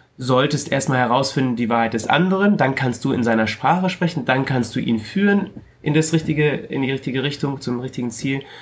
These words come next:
Also du lernst eigentlich, wie unser Geist funktioniert. Und wenn du das mit anderen machst, wird dir auch klar, "Aha, warum rede ich nicht eigentlich ab sofort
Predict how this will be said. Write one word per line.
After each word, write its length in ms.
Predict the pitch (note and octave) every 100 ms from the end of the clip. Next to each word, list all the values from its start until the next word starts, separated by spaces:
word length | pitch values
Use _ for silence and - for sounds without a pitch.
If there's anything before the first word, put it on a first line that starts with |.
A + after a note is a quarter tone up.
| - -
Also 200 | C3+ C#3
du 80 |
lernst 440 | C3 C3 F3 G#3 -
eigentlich, 360 | D3 F#3 E3
wie 100 | D#3
unser 240 | F3+ E3 D3
Geist 380 | D3 A#3+ A3+ -
funktioniert. 640 | - A#2 - G#2+ G2+ G#2 - _ - - _
Und 340 | C#3 C3 - - _
wenn 220 | C#3+ D#3
du 60 | D3
das 160 | -
mit 120 | C3+ -
anderen 320 | G#3 G#3+ B2+
machst, 280 | B2+ F3 -
wird 140 | D3
dir 100 | C#3+
auch 100 | C3+
klar, 360 | - B2 D3 -
"Aha, 420 | B2+ C#3 A#3+ A3+ - _ _ _ _ _ _ _ _
warum 240 | C3+ B2+ C3
rede 200 | C3+ D3
ich 120 | D3+
nicht 180 | C3+ -
eigentlich 320 | B2+ C3+ C#3+
ab 100 | -
sofort 440 | - - C3+ B2+